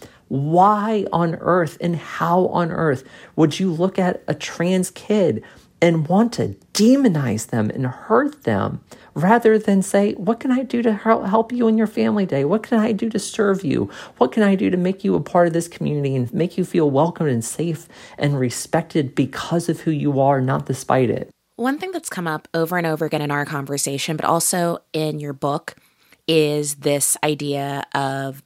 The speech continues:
Speaker 2: being seen for who one is. I wonder if you can talk a little bit about the importance of that visibility, of being seen.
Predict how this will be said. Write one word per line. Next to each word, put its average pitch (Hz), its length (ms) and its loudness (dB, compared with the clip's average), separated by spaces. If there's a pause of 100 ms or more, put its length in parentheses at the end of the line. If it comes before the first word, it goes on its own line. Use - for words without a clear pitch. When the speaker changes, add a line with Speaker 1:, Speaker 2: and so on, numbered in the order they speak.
Speaker 2:
being 151 320 -2
seen 139 400 -4
for 147 160 -6
who 143 220 -2
one 135 240 -6
is. 139 540 -4 (320)
I 220 200 2
wonder 240 220 0
if 285 100 -4
you 302 60 -4
can 269 100 -2
talk 185 220 -2
a 175 40 -4
little 156 100 0
bit 147 60 0
about 143 240 -6
the 139 180 -4 (160)
importance 151 680 -4
of 139 100 -4
that 139 280 -2
visibility, 139 600 -2
of 139 100 -6
being 165 220 0
seen. 165 480 -4